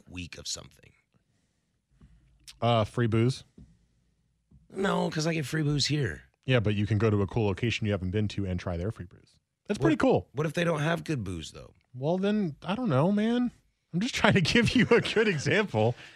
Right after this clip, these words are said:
Speaker 1: Man, I guess I really hate life today, huh?
Speaker 2: I think a lot of, I think you w-, you and everybody would go to a lot of places for a week to drop in on an event just to see what the city is like, as long as it was affordable and you didn't,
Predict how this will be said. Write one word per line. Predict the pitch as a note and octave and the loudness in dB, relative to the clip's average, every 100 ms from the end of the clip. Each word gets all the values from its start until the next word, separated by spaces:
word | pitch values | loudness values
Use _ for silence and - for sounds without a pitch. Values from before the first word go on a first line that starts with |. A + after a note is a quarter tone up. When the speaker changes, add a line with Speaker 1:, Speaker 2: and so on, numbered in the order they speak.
| - | -8
Speaker 1:
Man, | A2+ A2+ | 0 4
I | G#2 | 4
guess | G#2+ G#2+ | 4 2
I | B2 | 2
really | B2 B2 G#2+ | 2 2 2
hate | A2+ G#2 | 2 4
life | G#2+ B2 | 4 2
today, | - F#2 F2 | 0 0 2
huh? | G#2 G2 | 0 2
Speaker 2:
I | D#3 | 4
think | D3 A3+ | 4 4
a | G#3+ | 4
lot | D3 C3+ C#3 D3+ | 4 6 6 4
of, | C#3+ A#2+ A2 - _ _ | 2 2 -2 -10 _ _
I | C3 F#3 | 0 2
think | B3 D3 | 0 2
you | D#3+ D#3+ | 2 2
w-, | D3 B2+ A#2+ - | 2 -2 -8 -6
you | C3 A3+ G#3 | 0 2 4
and | D3 | 4
everybody | D3 C3+ A#2 | 4 4 4
would | A2+ G#2+ | 2 2
go | A#2 | 2
to | - B2 | 2 2
a | |
lot | A2 C#3 | 4 4
of | B2+ | 2
places | - G2+ F#2 G2+ | 0 -2 0 -4
for | - G#2+ | -2 0
a | |
week | F#2+ G#2+ | 0 0
to | - | 0
drop | G#2 G#2+ | 0 2
in | A2 | 2
on | G#2+ | 2
an | G#2 | 2
event | A#2 G#2+ | 2 2
just | B2+ - | 0 0
to | |
see | - D3 | 0 0
what | D3+ | 2
the | C#3+ | 0
city | D3+ E3+ | 2 2
is | A2+ | 2
like, | G#2+ | 2
as | G#2+ | 2
long | B2 C#3+ | 4 4
as | B2+ | 2
it | C3+ | 0
was | A2+ | -2
affordable | G#2+ A#2+ C#3 C#3+ C#3+ | 0 2 2 2 2
and | |
you | A#2+ | 2
didn't, | A#2+ A#2 A2 | 2 0 -4